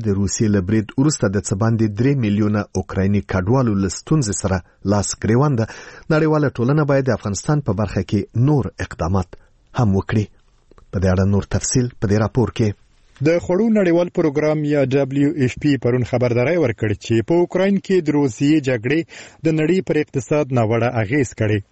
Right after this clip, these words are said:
Speaker 2: او له دې کبله په بېوزلي افغانستان کې هم د خوړو او د سونګ د موادو بیې لوړې سوي دي. طالبان په تیر اګست کې په افغانستان کې واکمن سول او له هغه راهیسې د ملګرو ملتونو د اړوندې ادارې ویلي چې په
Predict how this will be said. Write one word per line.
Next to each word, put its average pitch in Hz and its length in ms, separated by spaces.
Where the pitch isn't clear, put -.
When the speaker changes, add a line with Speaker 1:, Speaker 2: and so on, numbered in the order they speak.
Speaker 2:
او 113 140
له 110 100
دې 117 180
کبله 113 360
په 107 100
بېوزلي 107 460
افغانستان 107 500
کې 110 160
هم 139 120
د 127 140
خوړو 131 260
او 151 120
د 127 100
سونګ 165 220
د 143 100
موادو 127 400
بیې 120 320
لوړې 107 300
سوي 101 300
دي. 110 60
طالبان 151 360
په 139 160
تیر 151 200
اګست 147 340
کې 151 260
په 127 100
افغانستان 117 460
کې 110 240
واکمن 110 460
سول 101 200
او 107 80
له 107 240
هغه 110 200
راهیسې 131 380
د 160 120
ملګرو 170 360
ملتونو 156 400
د 143 100
اړوندې 139 320
ادارې 131 320
ویلي 139 400
چې 113 240
په 113 40